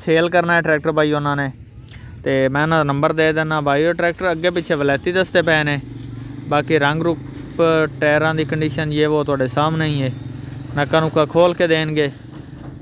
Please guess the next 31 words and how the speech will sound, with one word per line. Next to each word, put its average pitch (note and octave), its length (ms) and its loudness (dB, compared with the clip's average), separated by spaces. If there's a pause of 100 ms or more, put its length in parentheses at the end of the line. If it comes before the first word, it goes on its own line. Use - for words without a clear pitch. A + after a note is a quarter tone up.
(100)
ਤੇ C3 680 2 (2250)
ਮੈਂ, F#3 440 4
ਅਹ, E3 800 2
tractor E3 360 -2
ਦੇ F3+ 140 -2
ਜਿਹੜੇ E3+ 260 2
contact E3+ 500 -2
number D#3+ 320 0
ਨੇ E3 220 -2
ਉਹ E3+ 160 0
ਮੈਂ E3 160 0
description D#3+ 640 -2
ਵਿੱਚ C#3 140 -4
ਲਿਖ B2+ 260 -2
ਰਿਹਾ, A#2+ 260 -2 (1200)
ਤੇ - 120 2
ਅਗਰ D#3 200 2
ਕਿਸੇ E3 260 0
ਬਾਈ D3 220 2
ਨੂੰ D#3+ 540 -2
number C3+ 320 -2
ਨਾ C#3+ 240 0
ਮਿਲੇ D#3+ 300 2
ਤਾਂ D#3 100 0
ਉਹ D3+ 40 2
description D3+ 600 -4
ਦੇ C#3 60 0
ਵਿੱਚ C3 200 -2
number C3 300 -2
ਹੁੰਦਾ C3+ 280 2
ਹੈ, D#3 60 0